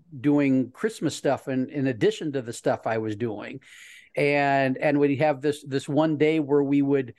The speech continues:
we would give all that stuff out, and all these families that were in need of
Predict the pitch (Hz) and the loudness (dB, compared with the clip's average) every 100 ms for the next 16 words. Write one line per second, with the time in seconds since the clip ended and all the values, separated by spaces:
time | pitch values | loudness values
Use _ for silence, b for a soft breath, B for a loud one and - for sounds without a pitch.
0 | b b - 165 139 151 170 160 147 127 | b b -4 -2 -2 -4 0 0 0 -6
1 | - - 143 - 170 202 135 - 131 147 | -8 -4 -4 -4 -2 -2 -2 -4 -2 0
2 | 151 143 135 - 151 180 160 147 131 120 | 0 -2 -4 -2 0 2 2 2 0 -4
3 | - 139 135 139 135 135 127 160 170 143 | -6 -6 -2 0 0 0 0 -2 -2 -4
4 | 117 | -6